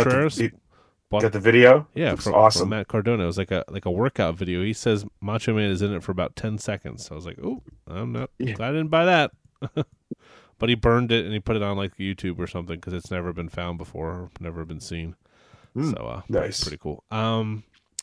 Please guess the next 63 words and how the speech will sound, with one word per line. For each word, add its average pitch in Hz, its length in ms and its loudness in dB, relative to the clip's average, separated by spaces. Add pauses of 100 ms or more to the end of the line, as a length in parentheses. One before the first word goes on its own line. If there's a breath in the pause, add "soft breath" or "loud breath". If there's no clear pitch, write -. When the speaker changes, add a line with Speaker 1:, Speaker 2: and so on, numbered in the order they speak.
(560)
Speaker 1:
that's - 140 -8
it. 214 140 2
Yeah, 160 260 0
I 135 80 0
got 139 140 2
the 120 80 -8
kids 135 280 0
some 123 120 -2
figures. 127 400 0
I 123 60 -2
got, 110 180 0
uh, 110 300 0
oh, 123 140 2
Alejandro 127 520 4
did 117 400 2
actually 113 280 -2
send 117 480 -2 (100)
my 98 180 -6
son, 110 720 -2
or 104 200 -6
I 90 80 -2
bought 95 260 0
it, 90 160 -4
and 101 80 -6
he 95 80 -4
sent 95 200 -6
it 78 100 -14
to 87 100 -12
me, 92 320 -4 (340 soft breath)
uh, 87 300 -2
the 87 380 -2 (200)
L 117 160 -4
A 110 120 -2
Knight 107 420 -2
basic 104 360 -4
figure. 92 300 -6
So 101 140 -6
I 101 60 -4
gave 107 220 -2
him 95 140 -2
that. 127 340 0
I 113 80 -10
gave 104 200 -2
him 95 120 -4
L 117 180 -6
A 117 60 -2
Knight 107 260 -4
t-shirt, 127 560 -2
and 101 80 -6
then 104 100 -2
we 98 100 -2
had 95 200 -4
the 90 80 -6
tickets - 400 -8
to 104 100 -8
the, 90 360 -4
the 98 120 -10
house 95 220 -6
show 87 260 -4
in 85 100 -4
the 85 60 -8
same 87 280 -6
box. 85 520 -8